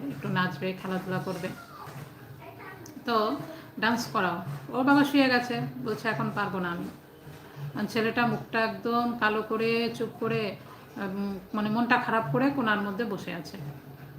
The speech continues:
আর আমি তো বুঝতে পারছি না কি হচ্ছে। পরে একটু পরে বলছে, "চল।" আমি বলি, "কি হচ্ছে? কোথায় চলবে?"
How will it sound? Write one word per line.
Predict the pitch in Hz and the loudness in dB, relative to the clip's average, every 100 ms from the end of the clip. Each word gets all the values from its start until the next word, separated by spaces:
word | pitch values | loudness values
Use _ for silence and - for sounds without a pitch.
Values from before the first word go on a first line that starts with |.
| 143 - - - - - | -8 -8 -12 -14 -12 -2
আর | 269 | 2
আমি | 359 | 2
তো | 359 | 2
বুঝতে | 285 - 285 | 2 2 4
পারছি | 277 277 262 | 4 4 0
না | 247 | 0
কি | 240 254 | 0 -2
হচ্ছে। | 233 233 - 233 - - - - - | -2 -4 -6 -8 -8 -12 -12 -12 -2
পরে | 233 254 | 4 4
একটু | 254 | 4
পরে | 254 262 | 2 4
বলছে, | 247 233 | 4 4
"চল।" | 277 247 | 6 6
আমি | 185 - - - - 226 | 4 -4 -14 -16 -12 -6
বলি, | 226 | -4
"কি | 277 | 4
হচ্ছে? | 285 285 | 4 6
কোথায় | 269 269 285 | 2 8 8
চলবে?" | 277 226 185 | 8 2 0